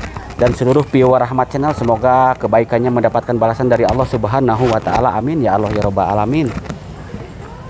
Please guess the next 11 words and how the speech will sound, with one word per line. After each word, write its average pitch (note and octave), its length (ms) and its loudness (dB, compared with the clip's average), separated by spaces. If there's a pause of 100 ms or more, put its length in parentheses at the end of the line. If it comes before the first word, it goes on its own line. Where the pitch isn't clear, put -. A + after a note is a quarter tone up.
(520)
Nah, E3 160 2
teman-teman F#3 400 0
penasaran B2+ 400 0
seperti B2 320 -2
apa G#2+ 240 0
kisahnya? A#2+ 400 -2
Yuk E3+ 160 2
simak F3+ 400 0
videonya E3+ 400 2
sampai D3+ 320 0
tuntas D3+ 320 0